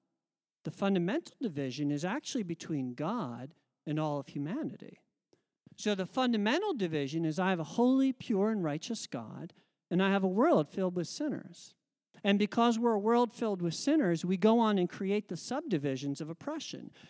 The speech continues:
where if I have power, I oppress you, or I'm tempted to. Now, the reality, though, is this. Some of our folk, and I want to talk specifically to our, our, our deaf congregants right now,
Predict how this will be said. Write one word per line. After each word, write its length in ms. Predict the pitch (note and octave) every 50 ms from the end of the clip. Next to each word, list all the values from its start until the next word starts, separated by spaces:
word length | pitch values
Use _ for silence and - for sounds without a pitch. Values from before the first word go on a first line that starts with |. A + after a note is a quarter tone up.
| - _
where 160 | - E3 E3
if 120 | E3 D#3 -
I 200 | E3 E3 F3 F#3
have 240 | G#3 G#3+ G3 - -
power, 520 | - C4 C4 A#3+ A3+ F3+ D#3 E3+ A#3+ D4 - _ _ _ _ _ _ _ _ _ _ _ _ _ _ _
I 140 | - D#3+ E3+
oppress 500 | F3 F#3 - - - D#4 D#4 - - -
you, 160 | - - - - _ _ _ _ _ _ _ _ _ _ _ _ _ _ _ _ _ _
or 160 | - D3+ D3
I'm 140 | C3 B2 B2+
tempted 420 | - F#3+ B3+ C#4 - - - -
to. 220 | - - - F3+ - _ _ _ _ _ _ _ _ _ _ _ _ _ _ _ _ _ _ _ _
Now, 280 | - E3 F#3 F#3+ F#3 F3+
the 120 | F3 F3+
reality, 720 | E3+ F3 F3 E3+ F3+ A#3 E4 G4 G#4 E4+ A3+ D#3 C#3 B2+ B2
though, 180 | C3 C3+ C3+
is 180 | C#3 C#3+ C3+ -
this. 640 | - C4+ F4 F#4+ - - - - - - - - - _ _ _ _ _ _ _ _ _ _ _ _ _ _ _ _ _ _ _
Some 320 | - - - B3 C#4 D#4+
of 160 | D#4+ C#4 A3 A3
our 200 | G#3+ G3 F#3 F3+
folk, 280 | - - C4 B3 A#3+
and 80 | A3 G#3
I 60 | C#4
want 140 | F#4+ A4 G4+
to 80 | C4+
talk 340 | A3 - - B3 A3+ G#3+ -
specifically 800 | - - - - F#3 - - C#4 D4 C#4+ - C4+ - A3+ F#3+ F#3
to 120 | F3 F3 E3+
our, 160 | E3+ E3 - -
our, 200 | E3+ E3 D#3+ - - _ _ _
our 140 | E3+ D#3+ D#3
deaf 340 | D3 G3 G3+ A3 C4 - -
congregants 640 | - - A3+ G3 F#3+ F3+ F3+ D#3 D3+ C#3+ C3 B2+ - -
right 220 | D3 D3 D#3 -
now, 380 | C#3 C3+ B2 - - - C#3+